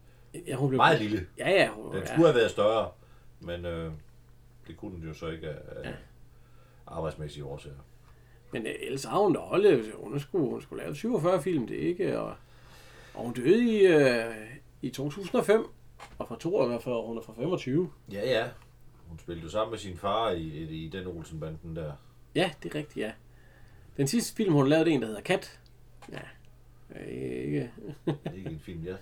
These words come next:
Speaker 2: tror, jeg vil gennemgå.
Speaker 1: Nej, nej, nej. Så.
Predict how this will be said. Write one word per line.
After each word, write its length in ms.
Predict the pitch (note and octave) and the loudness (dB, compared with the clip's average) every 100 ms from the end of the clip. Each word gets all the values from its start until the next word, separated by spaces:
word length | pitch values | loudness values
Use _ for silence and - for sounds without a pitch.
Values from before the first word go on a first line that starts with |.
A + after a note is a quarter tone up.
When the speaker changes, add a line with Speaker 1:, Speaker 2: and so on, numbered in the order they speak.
| - | -14
Speaker 2:
tror, 260 | - G2 F2+ | -16 -6 -4
jeg 160 | F2 F2 | -4 -8
vil 100 | E2+ | -10
gennemgå. 420 | F#2 F#2+ F#2 - - - - - | -10 -10 -12 -12 -18 -20 -20 -4
Speaker 1:
Nej, 440 | D3+ - - - - - | -2 -2 -2 -6 -8 -10
nej, 200 | - - - | -12 -12 -12
nej. 240 | - - - - - | -12 -14 -16 -20 -20
Så. 100 | - | -12